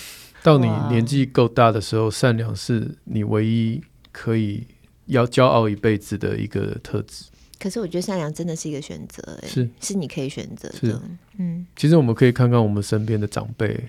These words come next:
Speaker 1: 你特别想要亲近谁，你特别讲到这位长辈的时候，你流露出那种崇敬或者是尊敬的那样的一个，呃，流露出来的情绪，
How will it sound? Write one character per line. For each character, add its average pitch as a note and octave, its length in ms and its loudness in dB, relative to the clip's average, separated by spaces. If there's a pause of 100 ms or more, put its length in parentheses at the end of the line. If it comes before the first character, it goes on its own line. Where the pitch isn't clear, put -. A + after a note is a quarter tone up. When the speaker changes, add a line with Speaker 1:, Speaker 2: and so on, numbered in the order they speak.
(140)
Speaker 1:
你 A2+ 160 0
特 C3 220 2
别 A2+ 160 4
想 G2+ 200 -2
要 A2+ 320 2 (280)
亲 B2 200 0
近 A#2+ 220 4
谁， - 340 -4
你 A#2 60 -8
特 B2 160 0
别 G#2+ 180 0 (360)
讲 G#2 160 0
到 B2 160 6
这 A#2+ 120 2
位 A#2+ 120 6
长 A2 200 -2
辈 A2+ 120 2
的 A2 80 2
时 A2 80 0
候， A2 60 2
你 G#2+ 120 2
流 G#2 180 2
露 A2+ 80 4
出 A2+ 220 -2
那 A2+ 80 2
种 G#2 240 0
崇 G#2 240 -6
敬 A2+ 300 -2 (240)
或 A#2 160 0
者 G#2 100 0
是 G#2+ 240 -4
尊 A2 320 0
敬 G#2+ 220 -2
的 G2+ 160 -4
那 G#2+ 80 -2
样 G2 120 0
的 G2+ 80 -4
一 G2+ 80 0
个， G#2 240 -2 (380)
呃， A2 220 -2
流 G#2+ 280 2
露 A2 200 2
出 A2 160 0
来 G2 100 4
的 G2 140 -2
情 G2 320 -6
绪， G#2+ 340 -10